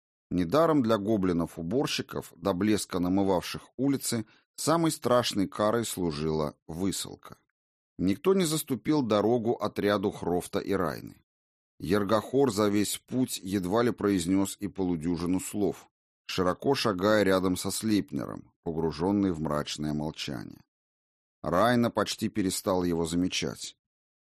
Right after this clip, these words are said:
Ей было о ком заботиться. Призраки должны были дойти, не расточиться, не развеяться, не утратить обретенные после ее чар лица и сознание.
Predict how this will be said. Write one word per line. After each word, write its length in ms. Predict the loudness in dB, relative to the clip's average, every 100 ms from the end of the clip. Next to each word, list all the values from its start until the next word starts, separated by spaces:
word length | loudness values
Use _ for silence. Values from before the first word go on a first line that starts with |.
| -8
Ей 220 | 0 2
было 320 | 2 2 4
о 60 | 2
ком 240 | 2 0
заботиться. 720 | 2 0 0 -2 -4 -12 -14 -14 _ _
Призраки 540 | 0 2 2 2 0 0
должны 460 | 2 2 2 0
были 260 | 2 2 2
дойти, 640 | 2 0 0 -6 -4 -6 -10 _ _
не 160 | -4 0
расточиться, 880 | 0 -2 -4 -2 -2 -4 -4 -10 -12
не 160 | -6 -2
развеяться, 840 | 0 0 0 0 0 -4 -10 -12 -16 _ _ _
не 140 | 0 2
утратить 580 | 2 2 2 2 0 0
обретенные 720 | 0 0 0 0 2 2 0
после 460 | 0 -2 0 0
ее 260 | 2 2 2
чар 480 | 0 0 0 0 -2
лица 460 | -6 -4 -4 -6 -8 -8
и 80 | -8
сознание. 760 | -6 -6 -6 -8 -8 -12 -18